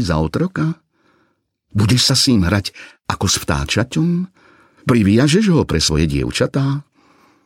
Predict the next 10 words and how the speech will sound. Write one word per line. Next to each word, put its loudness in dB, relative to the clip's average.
Budú 2
s 0
ním 4
kupčiť -2
obchodníci? 0
Rozdelia 2
si 0
ho 4
medzi 2
sebou 2